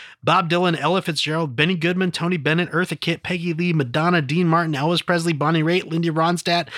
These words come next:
Diana Ross, Frank Sinatra, Sammy Davis Junior, Lou Rawls, Barbra Streisand, the Tijuana Brass, the Carpenters, Tom Waits, Ricky Nelson, and so many more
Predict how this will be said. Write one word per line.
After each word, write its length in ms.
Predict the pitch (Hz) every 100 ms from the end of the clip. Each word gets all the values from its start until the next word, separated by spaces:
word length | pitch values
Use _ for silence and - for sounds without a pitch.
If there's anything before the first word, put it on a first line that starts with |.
| - -
Diana 320 | 143 156 185
Ross, 260 | 175 165 165
Frank 240 | - 175
Sinatra, 340 | - 165 156 147
Sammy 280 | - 156 160
Davis 220 | 156 143
Junior, 300 | 160 151 156
Lou 200 | 139 160
Rawls, 300 | 160 160 135
Barbra 260 | 143 147
Streisand, 500 | 139 147 143 147 143 - - -
the 60 |
Tijuana 360 | - 190 175 151
Brass, 260 | 147 147
the 80 | -
Carpenters, 440 | - 156 151 147 135
Tom 220 | 143 143
Waits, 240 | 135 127
Ricky 200 | 143 135
Nelson, 340 | 131 127 139 123 - - -
and 140 | 131
so 280 | - 196 208
many 200 | 202 185
more 400 | 170 170 175